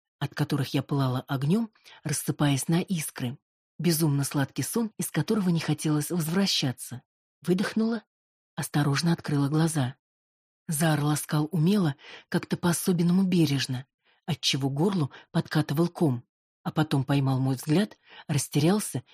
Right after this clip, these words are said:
и заявил: «Думал, ты спишь. Разбудил?»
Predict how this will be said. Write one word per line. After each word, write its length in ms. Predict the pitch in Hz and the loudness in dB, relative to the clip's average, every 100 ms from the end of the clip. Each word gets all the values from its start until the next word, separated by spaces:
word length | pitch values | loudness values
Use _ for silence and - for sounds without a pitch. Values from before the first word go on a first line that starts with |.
| - | -6
и 80 | 165 | -2
заявил: 540 | 151 165 143 123 113 _ _ _ _ _ _ _ _ _ - | 2 2 2 0 -4 _ _ _ _ _ _ _ _ _ -6
«Думал, 420 | 139 147 151 151 | 0 4 4 2
ты 140 | - | 0
спишь. 520 | 180 - 147 131 - - _ _ _ | -4 0 0 0 -2 -8 _ _ _
Разбудил?» 640 | 139 143 135 147 143 214 | 0 2 4 2 4 2